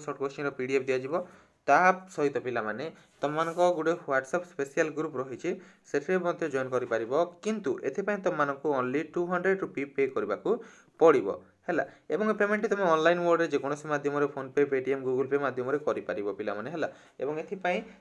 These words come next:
ଯଦି ତମମାନେ ଏଠାରେ ଜଏନ୍ କରିବାକୁ ଇଣ୍ଟରେଷ୍ଟେଡ୍, ତାହେଲେ ପିଲାମାନେ ଦେଖ, ନମ୍ବର ନୋଟ୍ କର, ଏଇଟ୍ ନାଇନ୍ ୱାନ୍ ସେଭେନ୍ ଫାଇଭ୍ ଟୁ ଏଇଟ୍ ୱାନ୍ ଫାଇଭ୍ ୱାନ୍। ଏହି ନମ୍ବରରେ ତମମାନେ ଯୋଗାଯୋଗ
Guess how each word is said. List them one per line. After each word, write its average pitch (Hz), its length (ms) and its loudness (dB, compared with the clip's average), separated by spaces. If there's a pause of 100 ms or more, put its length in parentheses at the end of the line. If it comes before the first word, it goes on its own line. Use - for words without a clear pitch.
(120)
ଯଦି 190 280 0
ତମମାନେ 180 340 -2
ଏଠାରେ 185 220 -2
ଜଏନ୍ 147 220 2
କରିବାକୁ 160 260 2 (100)
ଇଣ୍ଟରେଷ୍ଟେଡ୍, 135 400 -2 (100)
ତାହେଲେ 160 240 -2
ପିଲାମାନେ 165 320 -2
ଦେଖ, 156 160 -2
ନମ୍ବର 127 420 0
ନୋଟ୍ 131 180 -6
କର, 139 100 2 (160)
ଏଇଟ୍ 131 160 -2
ନାଇନ୍ 160 180 -4
ୱାନ୍ 156 180 0
ସେଭେନ୍ 160 240 0 (420)
ଫାଇଭ୍ 170 220 0
ଟୁ 165 140 -2
ଏଇଟ୍ 160 200 2 (120)
ୱାନ୍ 123 200 0
ଫାଇଭ୍ 135 200 -2
ୱାନ୍। 101 160 -2
ଏହି 147 160 -6
ନମ୍ବରରେ 147 240 0
ତମମାନେ 135 360 -2
ଯୋଗାଯୋଗ 120 300 2